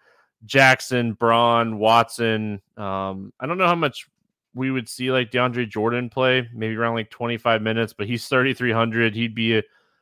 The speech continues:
a phenomenal value play. Justin Holiday's on this roster. He would probably play a good amount of minutes in this game. So waiting to see what we're gonna do here, because it, it's gonna dictate the whole,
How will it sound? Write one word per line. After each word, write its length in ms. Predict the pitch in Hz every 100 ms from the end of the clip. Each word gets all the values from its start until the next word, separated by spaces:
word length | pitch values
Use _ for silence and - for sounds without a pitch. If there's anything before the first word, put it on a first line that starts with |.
| _ -
a 80 |
phenomenal 500 | 117 139 127 127 123
value 380 | 113 117 120 117
play. 380 | 104 117 113 110
Justin 340 | 107 123 -
Holiday's 540 | 104 110 113 110 110 107
on 100 | 110
this 160 | 107
roster. 680 | 117 113 107 - 110 107 104 -
He 100 | 113
would 160 | 113 101
probably 280 | 117 110 104
play 240 | 117 107
a 20 |
good 160 | 101 110
amount 160 | 110
of 80 | 107
minutes 180 | 107 98
in 80 | 107
this 160 | 101
game. 320 | - 107 104 98
So 360 | 107 104 101 - _ _ _ _ _ _ _ _
waiting 300 | 123 165 196
to 100 | 196
see 480 | - 156 175 185 185
what 240 | 131 147
we're 240 | 143 147 135
gonna 220 | 139 135
do 300 | 117 135 143
here, 560 | 131 143 143 143 131 - _ _ _ _ 127
because 320 | 127 123 147
it, 160 | 151 139
it's 180 | 147 -
gonna 200 | 190 160
dictate 440 | 139 143 147 135
the 80 | 123
whole, 320 | 123 120 113